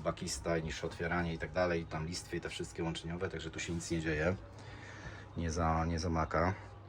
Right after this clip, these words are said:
E, dalej jeszcze może tak na szybko. Tu mamy wyciąg, też rzadkość w przyczepach. E, mamy tutaj oświetlenia, wszystkie i tak dalej, włączniki.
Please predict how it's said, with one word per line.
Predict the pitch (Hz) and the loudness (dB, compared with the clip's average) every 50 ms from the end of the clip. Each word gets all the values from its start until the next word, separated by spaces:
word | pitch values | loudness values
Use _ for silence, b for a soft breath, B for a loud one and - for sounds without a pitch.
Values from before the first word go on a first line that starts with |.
| - - B B B B B B B B B B B B B B - - | -16 -14 B B B B B B B B B B B B B B -4 0
E, | 85 87 87 87 85 80 80 82 85 82 87 90 - - | 2 4 4 6 6 6 6 6 4 4 4 2 2 0
dalej | 85 82 85 82 80 82 87 80 | 4 6 8 8 8 8 6 6
jeszcze | 80 - - - 82 | 6 4 4 6 6
może | 92 85 80 - - | 4 4 4 2 2
tak | - - - - | 2 2 4 6
na | - | 6
szybko. | - - - - - 107 | 6 4 4 4 2 8
Tu | - 113 110 | 12 12 12
mamy | 110 101 98 98 98 98 95 95 B B B B B B B B B B B B - - - - - - - - - - - - - - | 12 12 12 12 12 12 12 12 B B B B B B B B B B B B -4 -4 -4 -2 -2 -2 0 2 2 4 4 4 8 12
wyciąg, | 120 113 - - 92 98 117 120 - - - - - - - - - - | 12 12 12 12 12 12 12 12 10 6 4 4 4 4 4 6 6 8
też | 98 90 85 80 | 10 10 10 10
rzadkość | 87 87 82 - - - 90 92 - | 10 10 12 12 12 10 10 8 8
w | - | 4
przyczepach. | - - - - - 87 - 87 95 117 120 - - - B B B B B B B B B B B B B B B B B - | 2 -2 0 4 4 4 8 10 10 10 10 8 -4 -12 B B B B B B B B B B B B B B B B B 0
E, | 90 87 82 82 82 82 80 80 82 82 80 80 | 4 6 8 8 10 10 10 8 8 8 8 8
mamy | 82 85 90 98 95 92 90 82 | 8 10 12 12 12 12 12 12
tutaj | - 85 - - - | 10 6 6 6 4
oświetlenia, | - - - 110 - 131 127 120 117 113 110 107 98 92 92 85 80 80 - | 8 10 10 10 12 12 12 12 12 12 12 12 12 12 12 12 12 10 8
wszystkie | - - 85 - - - - 82 | 6 6 8 8 6 6 6 4
i | 78 73 | 4 6
tak | - 78 80 95 | 4 4 8 12
dalej, | 107 104 98 95 92 87 87 | 12 12 12 12 12 12 10
włączniki. | 80 78 80 76 - - - 101 104 92 - - 92 90 87 87 | 10 8 6 6 6 10 12 12 12 12 10 8 10 10 10 10